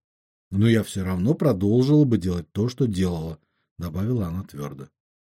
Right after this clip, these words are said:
Когда общая аналитическая часть исследования подошла к концу, лаборанты уехали. Моретти осталась на острове единственным специалистом. В случае необходимости ей ассистировали командос из отряда Лока, имевшие квалификацию военных санитаров.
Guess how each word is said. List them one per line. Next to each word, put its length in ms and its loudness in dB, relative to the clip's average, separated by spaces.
Когда 260 4
общая 320 4
аналитическая 760 2
часть 320 -2
исследования 540 2
подошла 420 -2
к 60 -18
концу, 480 0
лаборанты 680 2
уехали. 680 -2
Моретти 340 2
осталась 400 0
на 140 0
острове 320 2
единственным 640 -2
специалистом. 840 -4
В 60 -20
случае 340 6
необходимости 840 0
ей 220 4
ассистировали 720 0
командос 720 2
из 140 -4
отряда 400 2
Лока, 500 2
имевшие 460 0
квалификацию 720 -2
военных 480 -2
санитаров. 600 -2